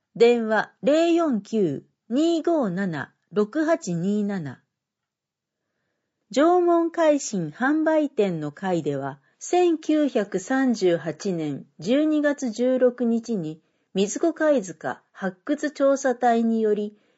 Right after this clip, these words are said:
貝塚発掘調査が開始されたことにちなみ、十二月十六日を縄文海進の日として、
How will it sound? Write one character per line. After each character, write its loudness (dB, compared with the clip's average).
貝 2
塚 0
発 -4
掘 -8
調 -2
査 -6
が -2
開 -2
始 -10
さ -2
れ -2
た -4
こ -6
と 0
に -4
ち -14
な -10
み、 -14
十 2
二 2
月 0
十 -2
六 0
日 -2
を -2
縄 4
文 0
海 -2
進 -8
の -8
日 -10
と -4
し -14
て、 -6